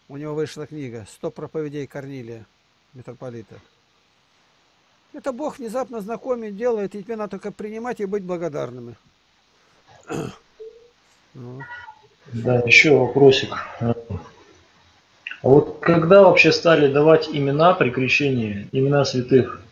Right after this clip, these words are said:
Speaker 2: С какого момента?
Speaker 1: Ну, вот я ск-, называл Скобориновича. Мы сказать не можем, но думаем, что, э, в самом начале, как это было принято. Вот Петр подходит, и Господь ему вот говорит: "Ты Симон".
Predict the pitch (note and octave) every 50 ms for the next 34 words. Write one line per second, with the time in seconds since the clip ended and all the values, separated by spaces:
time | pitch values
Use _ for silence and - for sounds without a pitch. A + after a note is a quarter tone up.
0 | - - - - - B2 - C#3+ C#3+ C3 B2 A#2+ A#2 A2+ A2+ A2 A2 G#2 G2 -
1 | G2 F#2 - - _ _ _ _ _ _ _ _ _ _ D3 D3 D#3+ F#3+ A3 A#3+
2 | A3+ F3+ - F#3 F3+ G3+ G#3 F#3 - - - F3+ F3 F3+ G3 F#3+ F3 G#3+ G#3+ A#3+
3 | A3+ G3 - - - E3+ F3 F3 F3 F3+ F3 E3 D3 C3 B2+ A#2 - - B2 -
4 | _ _ - - _ _ _ - F#3 G3+ G3 - A3 G#3+ G3 A3+ A3 - - A3+
5 | A#3 A3+ G3+ E3 D3 B2 D3 D3 E3 F#3+ G3+ F#3+ A3+ C4+ D4+ C#4 A3 E3+ D#3 C#3
6 | - - E3+ D#3 C#3+ C#3 A#2+ - _ - - - - _ _ _ _ - - -
7 | A2+ - - - - G3 A3+ A#3+ B3+ A#3+ F#3+ D#3+ - - F3 F#3 G3 G3+ F#3 -
8 | - F3 D#3+ - E3 - D#3+ D#3 E3+ E3 D#3 D#3 D3+ - E3 D#3 D3 D3 C#3 -
9 | D3 C3 A#2+ - _ _ - C#3+ C3 _ - A3 A3+ A3 G3+ G3 E3+ - - F#3+
10 | F#3 - - C4+ A3+ F3+ - - E3 D#3 F3+ D#3+ - A#3 A#3+ A3+ G3+ F3 E3 D3+
11 | D3 - - F3 D#3+ D#3+ D3 C3 - _ _ - - _ _ _ _ - A3+ C4
12 | A#3 F#3+ - - F#3+ G3 G3 F#3+ F3+ E3